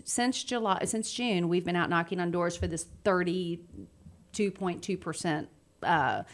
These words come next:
of the population of the, of the residences, of the addresses we have. It's not people. This isn't thirty-two point two percent of the total people, but you figure these are the addresses, X number of people live in these addresses. So,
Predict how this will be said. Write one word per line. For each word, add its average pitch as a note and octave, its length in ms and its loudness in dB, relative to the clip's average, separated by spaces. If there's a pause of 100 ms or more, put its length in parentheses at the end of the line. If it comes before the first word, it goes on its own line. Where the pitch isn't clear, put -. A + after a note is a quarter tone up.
(260)
of F#3 140 4
the F#3+ 80 4
population F3 720 2
of F3+ 320 0
the, D#3+ 160 -2 (340)
of E3+ 180 0
the D#3+ 120 0
residences, D#3+ 880 0
of E3 100 -2
the E3+ 220 -4
addresses E3+ 640 0
we D#3 120 -4
have. D#3 240 -4
It's - 160 -2
not F3 300 2
people. - 760 -4 (360)
This F#3+ 160 2
isn't G3 300 0
thirty-two G3 380 -2
point F#3 220 -4
two F#3+ 100 -2
percent F#3 260 -2
of D#3+ 140 -2
the E3+ 80 -4
total F3+ 360 -2
people, E3 640 -6 (340)
but G3 140 0
you F3+ 100 -2
figure F3+ 560 -2
these F3 220 0
are D#3+ 40 -4
the D3+ 180 -4
addresses, G#3 840 0
X F#3 240 0
number E3 180 0
of D#3 120 -6
people F3 340 -2
live F#3 180 0
in F#3 120 0
these F3+ 180 0
addresses. E3 640 0
So, E3+ 480 0